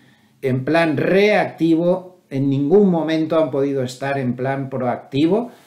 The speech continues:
en ningún momento de todo el ciclo económico desde hace muchos meses,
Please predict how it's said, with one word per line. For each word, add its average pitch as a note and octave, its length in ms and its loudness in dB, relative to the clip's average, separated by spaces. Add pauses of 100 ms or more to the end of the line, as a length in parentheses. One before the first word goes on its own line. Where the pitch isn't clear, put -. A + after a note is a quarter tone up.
(220)
en C3+ 180 -4
ningún C3+ 320 0
momento D#3 460 0
de C#3+ 140 2
todo D3 240 0
el B2+ 60 -4
ciclo C3+ 340 -4
económico C#3 440 -4
desde B2+ 200 0
hace B2+ 160 -4
muchos B2+ 320 -4
meses, D3 420 -2